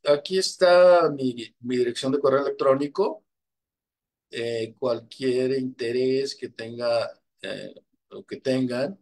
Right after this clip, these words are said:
o, o que tenga alguien en lo general, eh, pues estamos abiertos, ¿no? A, a, a ver qué, qué, qué, qué podemos hacer.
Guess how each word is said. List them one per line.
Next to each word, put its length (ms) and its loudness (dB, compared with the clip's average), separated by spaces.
o, 80 -14
o 240 -14
que 100 -16
tenga 500 -2
alguien 360 -2
en 80 -12
lo 80 -6
general, 540 -2
eh, 220 -2
pues 320 0
estamos 420 0
abiertos, 560 0
¿no? 260 0
A, 380 -4
a, 400 -10
a 160 -10
ver 160 -6
qué, 280 -10
qué, 400 -8
qué, 240 -6
qué 140 -6
podemos 420 -2
hacer. 320 -8